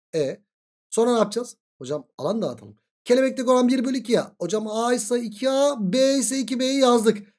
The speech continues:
Üçgen oluşturalım bir yerden. Hop, şöyle oluştursak. Vallahi sıkıntı olacak arkadaşlar. Yine bunu bulduktan sonra şu bizim şeyden gidebiliriz aslında. Şöyle, şöyle bulduk yani. Bunu bulduktan sonra bir de burada üçgen oluştururuz. Bu da yarısı hocam deyip oradan gidebiliriz.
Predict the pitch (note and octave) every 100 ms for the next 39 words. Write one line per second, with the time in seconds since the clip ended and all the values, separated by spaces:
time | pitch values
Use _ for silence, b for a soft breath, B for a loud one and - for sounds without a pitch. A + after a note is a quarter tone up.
0 | _ - G#3 G#3 C#4 C#4 A3+ B3 A#3+ A3+
1 | G#3+ G#3+ G#3 A3+ _ _ - E3 F3+ G3
2 | A3 A3+ B3+ C4 C4 E3 - - B3+ C4
3 | B3 A#3+ G#3 A3+ - G#3+ G#3+ _ _ _
4 | _ - E3 F#3 E3 E3+ - D3+ E3+ C3+
5 | B2+ B2+ B2+ B2 A#2 A2+ - _ _ -
6 | D3 A3+ A3 D#3+ D#3 G#3+ B3 A#3+ A#3 B3
7 | B3 A#3 A3 A3 A#3+ _ _ - - A#3
8 | G#3 A#3+ A#3 A3 A3+ A3+ G3+ A3 A3 A#3
9 | F#3 E3 - D#3 D#3+ - F3+ E3 E3+ -
10 | F3+ F3 F3 D3+ G#3+ A#3+ G#3 D#3+ B2+ A#2
11 | b _ E3 G#3 A3+ G#3+ G3+ A3 G#3 F#3
12 | F#3 B3+ A#3 A3 A3 G#3 G3+ F3+ F3+ F3
13 | D#3+ F#3+ G#3+ G3 G3+ G3+ F3 E3 D3+ C#3+
14 | D#3 - F3+ G3+ D#3+ D3+ F3 F#3+ F#3 G#3+